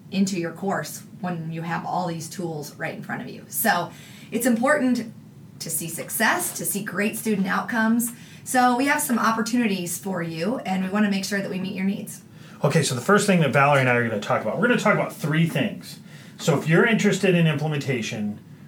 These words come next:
Speaker 2: we want you to come to us first and foremost. We'll find you in the right spot. We'll get you the right spot in terms of implementing your course. But for the first time ever,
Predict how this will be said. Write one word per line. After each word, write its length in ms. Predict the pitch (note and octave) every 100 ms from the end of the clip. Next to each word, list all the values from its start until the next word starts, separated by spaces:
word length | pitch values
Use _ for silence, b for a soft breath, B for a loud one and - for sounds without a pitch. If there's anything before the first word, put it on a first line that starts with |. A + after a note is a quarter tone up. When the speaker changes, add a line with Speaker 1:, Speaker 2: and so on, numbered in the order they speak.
| B
Speaker 2:
we 160 | C3+ D#3+
want 280 | F#3 E3+ D3+
you 100 | C#3+
to 80 |
come 240 | B2 C#3+ D3+
to 140 | C#3+
us 160 | C3 B2+
first 340 | C3 A#2 -
and 100 | B2
foremost. 540 | - G#2+ G2+ F#2+ - -
We'll 160 | D3
find 320 | D#3 E3 E3
you 380 | D#3 D3+ C#3+ C#3+
in 80 | C3
the 80 | B2
right 260 | C3 C#3+
spot. 420 | D3 - C3+ C3 B2
We'll 100 | A#2+
get 200 | C#3+ C#3+
you 60 |
the 100 | A#2+
right 220 | B2 B2+
spot 300 | - C3+ B2+
in 40 | A#2+
terms 240 | - A#2+
of 80 | A#2
implementing 420 | A2 A#2+ A2+ A2+
your 100 | G#2+
course. 560 | G#2+ E3 E3+ F3+ F3+ B B B B B
But 160 | - C3+
for 160 | - C#3
the 100 | B2
first 380 | - G3+ G#3
time 380 | - F#3+ F3+ E3 -
ever, 580 | D3+ C3+ B2 G#2+ G#2